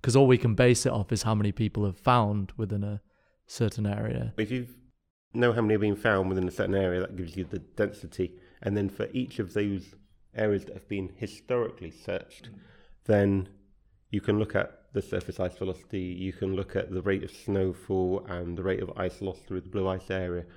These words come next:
Speaker 2: And those geophysical data sets tell you about,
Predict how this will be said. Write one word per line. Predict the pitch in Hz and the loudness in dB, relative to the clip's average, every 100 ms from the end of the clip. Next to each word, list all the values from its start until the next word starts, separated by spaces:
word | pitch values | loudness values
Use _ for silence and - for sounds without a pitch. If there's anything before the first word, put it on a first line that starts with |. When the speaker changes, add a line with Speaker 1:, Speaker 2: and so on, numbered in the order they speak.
| - | -8
Speaker 2:
And | - 101 | -2 2
those | 110 - | 0 0
geophysical | 104 98 - - - 104 92 - - - | -2 -2 -4 -10 -6 -4 -4 -6 -20 -2
data | 104 98 | 0 0
sets | - 95 - - - - _ - | -2 -6 -6 -10 -20 -20 _ -14
tell | - 117 104 | -6 -2 0
you | 95 95 | 2 2
about, | 90 92 92 - - | 2 2 2 -2 -10